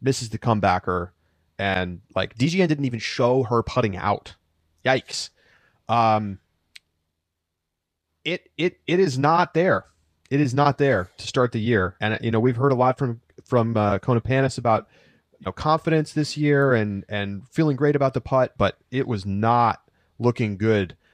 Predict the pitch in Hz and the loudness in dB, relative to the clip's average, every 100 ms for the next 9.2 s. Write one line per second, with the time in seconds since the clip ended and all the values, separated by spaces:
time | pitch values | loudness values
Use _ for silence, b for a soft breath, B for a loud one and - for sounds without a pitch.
0 | _ - 101 95 95 127 117 123 117 120 | _ -2 0 0 -2 -2 -2 -2 -2 -2
1 | 120 - 120 - 123 113 120 - _ _ | -2 0 -2 0 0 2 2 -2 _ _
2 | - 131 147 139 143 151 - 180 165 123 | -2 0 2 0 0 0 -2 -2 0 2
3 | 117 117 117 127 127 139 165 117 107 - | 2 2 0 0 -2 2 2 2 -2 -8
4 | _ _ _ _ - 101 101 98 98 101 | _ _ _ _ -2 0 2 0 -2 -2
5 | 135 - - 185 113 104 120 - 90 120 | -2 -2 -4 -2 -2 -2 -4 -4 -2 0
6 | 151 - - 160 180 156 - 120 170 147 | 0 -2 -4 0 2 2 0 2 2 2
7 | 165 156 127 120 131 - 131 131 113 - | 2 2 2 0 -4 -2 0 0 0 -4
8 | - - 117 101 90 87 - 117 135 214 | -4 -6 -4 -2 -2 -4 -2 -2 2 2
9 | 190 | 0